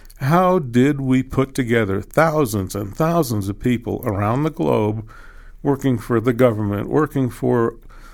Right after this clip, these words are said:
all the different contractors, and make all of this stuff happen? I still want to meet the guy that made up the grand plan. I never met him, <laughs> uh, but he must have existed somewhere.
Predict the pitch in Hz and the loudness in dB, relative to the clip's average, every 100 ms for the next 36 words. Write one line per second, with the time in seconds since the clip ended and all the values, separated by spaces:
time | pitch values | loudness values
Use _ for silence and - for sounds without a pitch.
0 | - - 147 147 123 120 - 117 - 120 | -10 2 2 4 2 0 0 -4 0 0
1 | 120 117 104 92 - 104 98 - - - | 0 0 0 0 0 -6 -6 -8 -18 -20
2 | - - - 139 143 170 170 120 107 107 | -20 -20 -4 0 2 2 2 0 0 -2
3 | 113 - 139 147 - 196 95 - 90 - | -4 -4 -4 -4 -4 -6 -6 -6 -8 -10
4 | - - - - - 135 - 185 190 156 | -18 -20 -20 -16 -4 -4 0 2 4 4
5 | 131 120 123 123 110 110 107 107 113 - | 4 2 0 -2 0 2 2 0 -4 -12
6 | - - 107 117 117 110 110 104 110 110 | -12 -4 0 2 2 0 -4 0 2 2
7 | 98 110 101 90 92 113 139 127 117 120 | -2 -2 -4 -4 -2 -2 2 2 2 0
8 | 104 - - - 170 - - - - - | 0 -2 -4 -2 -4 -4 -8 -8 -6 -8
9 | - - - - - - 107 107 107 107 | -8 -14 -18 -18 -10 -4 -2 -2 -4 0
10 | 110 110 123 123 - 120 107 104 113 110 | 4 4 4 2 2 2 2 2 0 0
11 | 107 95 113 113 95 92 | -4 -2 -2 -2 -2 -4